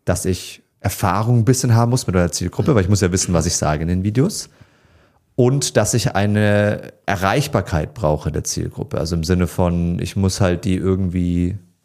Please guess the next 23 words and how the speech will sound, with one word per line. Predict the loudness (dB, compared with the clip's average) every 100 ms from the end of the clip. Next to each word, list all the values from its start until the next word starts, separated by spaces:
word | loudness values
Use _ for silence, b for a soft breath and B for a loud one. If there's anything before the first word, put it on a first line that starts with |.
| _ _ _ _ -10
in | -6
meinem | -2
Netzwerk | 0 -2 0 -4 -2
haben. | -4 -2 -4 -6 -8 -12 _ _ _ _ _ _ _ _ _
So, | 0 0 -2
das | -8 -2 0
sind | 0 2
ja | 2 2 2
jetzt | 0 -2
nicht | -2
mal | 0
die | 0 0
ganz | -2 -2 -4 -8
großen | 0 0 0 -2
Voraussetzungen | 0 2 0 -2 -4 -4 -6
erstmal. | -6 -8 -10 -8 -10 -8
Und | -8 -4
dann | -2 -2
kann | -2 -2
ich | 0
mit | -2
diesen | -2 -2
Vertriebsklonen | -4 -6 -4 -4 -4 0 2 2 0 -4